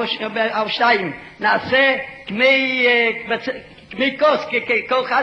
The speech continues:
קליפה, נעשה כמי כוס. ואחר כך אמר, "יש לי חום, חמו מעט היה לי." "נו, טוב, חמו גם כן, זה רואה כמי שמן."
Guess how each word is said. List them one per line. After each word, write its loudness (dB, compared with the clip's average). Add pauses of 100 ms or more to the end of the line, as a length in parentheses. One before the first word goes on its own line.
קליפה, 2
נעשה -2
כמי -4
כוס. 2 (1000)
ואחר 2
כך 4
אמר, 4
"יש 0
לי 0
חום, 2 (140)
חמו 4
מעט 2
היה 2
לי." -2 (540)
"נו, 0 (100)
טוב, 6
חמו 2
גם 2
כן, 0
זה 4
רואה 2
כמי 0
שמן." 2